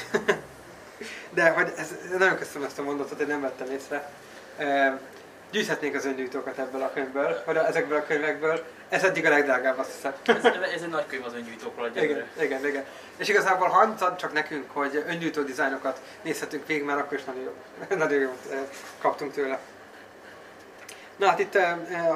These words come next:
Speaker 1: ö, me-, megy tovább a duma. Ö, én itt nem húztam alá már semmit, mert, ö, itt minden, ö,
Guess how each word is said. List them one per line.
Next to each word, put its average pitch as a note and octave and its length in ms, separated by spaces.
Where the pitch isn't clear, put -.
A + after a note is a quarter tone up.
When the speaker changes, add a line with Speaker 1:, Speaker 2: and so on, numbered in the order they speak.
Speaker 1:
ö, E3 140
me-, F3 320
megy F3+ 160
tovább C#3 280
a C3 260
duma. F#3+ 360
Ö, E3 240
én F3+ 180
itt F#3 80
nem A3+ 120
húztam A3 300
alá F3 180
már D#3+ 180
semmit, E3 440
mert, D3 360
ö, D3 200
itt C#3+ 120
minden, D3+ 440
ö, C#3+ 240